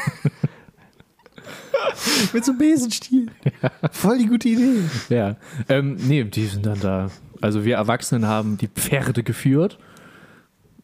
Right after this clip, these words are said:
Speaker 2: Ähm, am Halfter, finde ich übrigens ein
Speaker 1: Ja.
Speaker 2: Sensationswort.
Speaker 1: Sehr gutes Wort. Das
Speaker 2: Halfter ist ein gutes
Speaker 1: das
Speaker 2: Wort.
Speaker 1: klingt wie ein Getreide halt eigentlich, ne?
Speaker 2: Ja. Fressen die auch. Naja.
Speaker 1: Ja.
Speaker 2: Ähm, genau, es hat dann natürlich zu allem Überfluss,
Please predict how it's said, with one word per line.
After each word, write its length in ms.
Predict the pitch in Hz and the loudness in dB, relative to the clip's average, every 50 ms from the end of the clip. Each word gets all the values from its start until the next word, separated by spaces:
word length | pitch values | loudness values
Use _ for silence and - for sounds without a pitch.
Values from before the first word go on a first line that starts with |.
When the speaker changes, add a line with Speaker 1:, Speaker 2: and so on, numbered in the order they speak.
| _ - | _ -2
Speaker 2:
Ähm, 380 | 117 117 117 117 117 117 120 123 - - - | 0 0 0 0 -2 -2 -4 -6 -6 -6 -6
am 200 | - 92 - - | -4 -2 -2 0
Halfter, 460 | 107 120 127 - - - 98 120 147 - | 2 2 0 0 -2 -2 -2 -2 -2 -2
finde 120 | - 107 107 | -2 -2 -2
ich 80 | - | -2
übrigens 320 | - - - - 104 98 - | -4 -4 -4 -4 -4 -2 2
ein 60 | 131 | 2
Speaker 1:
Ja. 80 | 160 147 | 2 4
Speaker 2:
Sensationswort. 840 | 110 113 123 113 117 117 117 120 120 127 120 - 98 95 95 113 123 - | 2 2 0 -2 0 0 0 2 2 0 0 0 0 2 2 0 0 0
Speaker 1:
Sehr 200 | 110 117 120 117 | 0 0 0 0
gutes 320 | 117 117 107 104 - - | -2 -4 -4 -6 -6 -6
Wort. 300 | 95 90 87 - - - | -8 -8 -8 -10 -12 -10
Das 160 | 110 98 - - | -6 -4 0 2
Speaker 2:
Halfter 380 | 113 151 160 - - - - 95 | 2 2 2 2 0 -2 -2 0
ist 100 | 107 - | 0 0
ein 60 | 120 | -2
gutes 260 | - 117 117 110 107 | 0 0 -2 -2 -2
Speaker 1:
das 100 | - 95 | -2 0
Speaker 2:
Wort. 80 | 101 110 | 0 2
Speaker 1:
klingt 180 | 120 127 135 131 | 2 0 0 2
wie 80 | 139 | 2
ein 60 | 135 | 0
Getreide 440 | 127 117 - - - 135 156 147 117 87 | 0 0 0 0 0 0 2 2 0 0
halt 140 | 85 87 - | 0 0 0
eigentlich, 320 | 71 87 95 92 90 101 | 0 2 2 2 0 -2
ne? 100 | 101 107 127 139 127 120 123 - - - - | -4 -4 -6 -8 -12 -14 -14 -16 -18 -10 -6
Speaker 2:
Ja. 220 | - 104 98 101 101 101 - _ _ - - _ _ - | -4 -4 -2 -4 -6 -10 -16 _ _ -20 -20 _ _ -14
Fressen 340 | - - - 117 113 113 101 | -6 -4 -2 -2 -2 -2 -2
die 120 | 92 87 - | -2 -4 -4
auch. 60 | - - - _ | -8 -12 -14 _
Naja. 220 | - 107 95 85 - - - - - - | -4 -2 -2 -2 -4 -8 -14 -14 -8 -4
Speaker 1:
Ja. 200 | 92 92 92 95 - - | -2 -2 -2 -2 -2 0
Speaker 2:
Ähm, 400 | 123 117 117 113 113 113 107 - - _ _ _ _ _ _ _ _ _ _ _ _ _ _ _ _ _ _ _ _ _ - - - _ _ _ _ _ _ _ _ - - - - - | 0 0 2 0 0 -2 -4 -6 -10 _ _ _ _ _ _ _ _ _ _ _ _ _ _ _ _ _ _ _ _ _ -18 -18 -18 _ _ _ _ _ _ _ _ -20 -20 -20 -4 0
genau, 280 | - 151 143 104 98 - | 0 2 2 2 0 0
es 240 | 120 - - - - | 0 -2 -4 -2 -2
hat 280 | - 139 147 143 - | 0 0 0 0 0
dann 140 | 147 131 131 | 0 0 2
natürlich 520 | 131 127 123 - - 139 135 135 131 - - | 0 0 -2 0 0 0 2 2 0 -2 -4
zu 140 | - - | -4 -2
allem 200 | - 123 135 143 | 0 0 0 2
Überfluss, 640 | 147 151 151 160 151 135 - 139 135 131 - - - | 2 2 2 2 0 0 0 -2 -2 0 -2 -4 -6